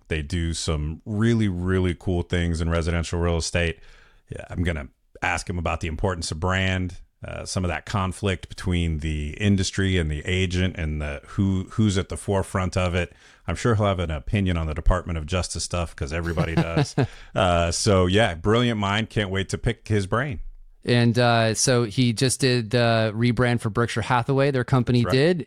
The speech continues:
Speaker 2: uh, uh, as well as, as Brian also used to run Inman News for Brad Inman. So lots of juicy content. All right, Brian, welcome to the show. We are excited to have you here with us today.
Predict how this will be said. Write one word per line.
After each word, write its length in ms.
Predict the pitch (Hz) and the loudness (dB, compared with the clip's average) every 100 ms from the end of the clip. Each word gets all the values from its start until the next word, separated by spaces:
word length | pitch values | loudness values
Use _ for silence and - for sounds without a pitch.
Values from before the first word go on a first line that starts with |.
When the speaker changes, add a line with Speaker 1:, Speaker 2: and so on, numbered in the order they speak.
| - | -2
Speaker 2:
uh, 20 | 120 113 110 110 110 104 113 | 2 2 2 2 0 -2 0
uh, 220 | 107 104 | 0 2
as 160 | 113 101 | 0 0
well 280 | 117 120 120 | 2 2 0
as, 160 | - | -2
as 240 | 110 113 95 | -2 -2 0
Brian 300 | 123 113 110 | 0 0 0
also 300 | 110 110 110 | 0 0 -2
used 160 | 101 | -4
to 80 | - | -2
run 140 | 110 104 | 0 0
Inman 360 | 110 104 104 | 2 2 2
News 260 | 104 104 - | 2 0 -2
for 160 | 104 | -4
Brad 240 | 95 104 98 | 0 0 0
Inman. 300 | 101 95 90 | 0 0 -2
So 160 | - 92 | -4 -4
lots 300 | 104 104 113 | -4 -4 -4
of 60 | |
juicy 300 | 92 107 - 107 | -4 -4 -4 -4
content. 580 | 104 104 95 95 87 - - - _ _ _ - | -2 0 0 -2 -2 -8 -20 -20 _ _ _ -2
All 100 | 190 | 2
right, 120 | 202 | 4
Brian, 260 | 170 190 180 | 6 4 6
welcome 300 | 208 214 214 | 6 6 4
to 100 | 175 | 4
the 120 | 156 | 2
show. 380 | - 185 175 180 | 2 4 6 6
We 200 | 165 180 | 4 2
are 280 | 156 160 156 | 4 4 4
excited 640 | 143 139 - 165 151 151 131 | 2 0 2 4 4 0 -2
to 480 | - 143 131 127 123 | 0 4 4 4 0
have 360 | - 143 151 143 | -2 0 2 2
you 200 | 143 139 | 0 0
here 320 | - 151 147 | 2 2 4
with 200 | 139 135 | 2 2
us 220 | 127 - | 0 0
today. 760 | - 117 139 143 139 139 135 | -2 0 2 4 4 2 2